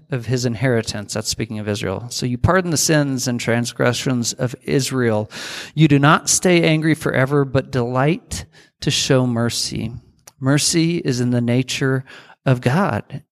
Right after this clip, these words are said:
and we are invited to be a merciful people. Um, can I just mention a really hot button subject? <laughs> Let me do it.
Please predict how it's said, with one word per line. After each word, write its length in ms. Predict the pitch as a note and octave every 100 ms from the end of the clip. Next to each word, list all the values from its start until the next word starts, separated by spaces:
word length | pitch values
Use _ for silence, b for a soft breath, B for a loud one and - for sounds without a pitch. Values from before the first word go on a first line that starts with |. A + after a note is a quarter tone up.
| -
and 360 | C3 B2 B2 -
we 460 | C#3+ D3 D3 B2+
are 240 | - - A#2
invited 640 | A#2 A#2 B2+ C3 A#2+ -
to 100 | -
be 460 | A#2+ B2 B2 A2+ A2+ D#3+ -
a 80 |
merciful 680 | A2 A#2 - - B2+ A2 G#2+ _ _
people. 420 | - A#2+ B2 A2+ _ _ _ _ _ _ _ _ _ _ _ B B B
Um, 360 | B2+ B2+ A2+ -
can 120 | - C#3
I 60 |
just 240 | B2 B2+ C#3
mention 260 | C3+ C3+
a 40 | C3
really 180 | A#2+
hot 180 | A2+ A#2
button 260 | C3+ C3 B2+
subject? 520 | - A#2+ B2+ C#3 - -
<laughs> 80 | -
Let 160 | E3+
me 120 | D#3+ A#2+
do 160 | A#2
it. 160 | G2+